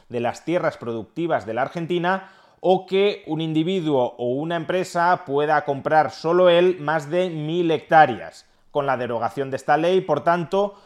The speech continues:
si los actuales propietarios de tierra en Argentina y los inversores extranjeros así lo desean, será posible que el capital extranjero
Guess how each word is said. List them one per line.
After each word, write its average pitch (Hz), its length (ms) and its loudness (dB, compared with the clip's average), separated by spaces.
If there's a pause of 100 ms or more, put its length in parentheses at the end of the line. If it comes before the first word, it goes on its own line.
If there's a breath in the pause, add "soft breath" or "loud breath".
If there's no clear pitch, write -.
(120)
si - 300 -4
los 175 260 2
actuales 196 680 4
propietarios 175 920 2
de 165 140 -4
tierra 151 600 0
en 117 120 -10
Argentina 123 720 -4 (260 loud breath)
y 180 140 -2
los 170 200 2
inversores 170 720 0
extranjeros 156 840 -2
así 175 400 -4
lo 113 160 -4
desean, 196 580 2 (400 soft breath)
será 123 380 -2
posible 147 520 -4
que 127 120 -8
el 113 200 -8
capital 120 640 -4
extranjero 160 840 0